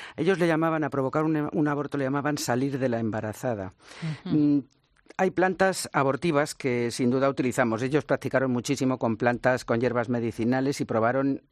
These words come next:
Speaker 1: infusiones de todo tipo. Estas pruebas les pudieron dar cierta información que les, que les dio la clave para interrumpir embarazos no deseados. Eh,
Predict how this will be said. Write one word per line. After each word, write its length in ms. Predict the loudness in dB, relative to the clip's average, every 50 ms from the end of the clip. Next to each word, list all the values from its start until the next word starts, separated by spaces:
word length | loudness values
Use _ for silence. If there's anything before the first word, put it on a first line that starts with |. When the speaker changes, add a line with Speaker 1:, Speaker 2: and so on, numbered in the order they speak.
| -6
Speaker 1:
infusiones 560 | -4 -2 0 0 0 0 2 2 2 2 2 0
de 100 | -2 0
todo 260 | 0 0 0 0 0
tipo. 320 | -4 -6 -8 -8 -8 -12 -12 -14 -16 -16 -16 -16 -18 -20 -20 _ _
Estas 340 | -4 -2 0 2 2 0 0 0
pruebas 520 | 0 2 2 2 2 0 -2 -6 -12 -10 -4
les 220 | -2 -2 -2 -2
pudieron 400 | 0 0 2 2 4 2 2 2 2
dar 200 | 0 0 -2 -6 -14 -6
cierta 260 | -4 -4 -2 0 0 0
información 760 | 0 0 0 0 2 0 0 0 2 2 2 2 2 0 -4 -10 -20 -20 -20 -20 -20 _ -2
que 140 | 0 2 2
les, 260 | 4 2 0 0 -2 0
que 220 | 2 2 2 2
les 240 | 0 -2 -4 -2 0
dio 160 | 0 2 2
la 140 | 2 0 0
clave 360 | 0 0 0 0 0 -2 -2
para 400 | 0 0 -2 0 0 -2 -2 -2
interrumpir 560 | -2 -2 -2 -2 0 -2 -2 -2 -2 -2 0
embarazos 680 | 0 0 0 0 0 0 -2 -2 -2 -2 -2 -2 -2 -2
no 160 | 0 0 0
deseados. 560 | -2 -2 -4 -2 -2 -2 -2 -4 -6 -12 -14 -16 -16 -16 -16 -16 -10 -4
Eh, 320 | 0 2 4 4 4 2